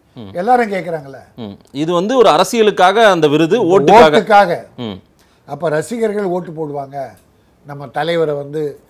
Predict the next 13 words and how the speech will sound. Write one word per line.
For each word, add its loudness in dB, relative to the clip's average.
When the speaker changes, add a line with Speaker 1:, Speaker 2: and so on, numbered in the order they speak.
Speaker 2:
ஆ, -10
வி-, -10
விருது -4
வழங்கி -4
பாராட்டிட்டாரு, -12
மதிச்சாங்க. -20
Speaker 1:
இல்ல, -4
என்னுடைய 0
மக்கள் 2
மன்றத்தினரோ 2
எந்த 0
கட்சியிலனாலும் 2
சேர்ந்துக்கலாம், 2